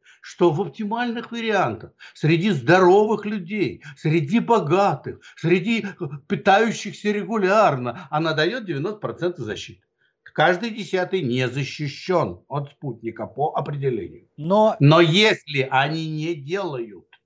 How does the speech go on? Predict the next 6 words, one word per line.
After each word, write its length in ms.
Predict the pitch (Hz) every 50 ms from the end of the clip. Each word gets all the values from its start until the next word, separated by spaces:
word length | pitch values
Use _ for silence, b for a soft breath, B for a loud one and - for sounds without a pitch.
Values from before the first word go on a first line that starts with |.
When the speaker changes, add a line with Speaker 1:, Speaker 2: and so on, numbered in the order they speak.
| _ _ _ _ _
Speaker 1:
efficacy 800 | 170 196 226 - - 160 135 - 127 110 - - - - _ _ _ _ _ _ _ _ _ _ _
у 120 | - 151 156
людей 640 | 147 139 131 113 104 104 143 170 185 214 220 - -
с 120 | _ _
сопутствующими 1000 | - 139 127 - - 143 147 139 - _ 160 185 180 160 139 - - 170 160 160
заболеваниями, 1000 | 165 139 123 127 143 160 156 170 175 170 147 123 101 92 90 85 73 - - _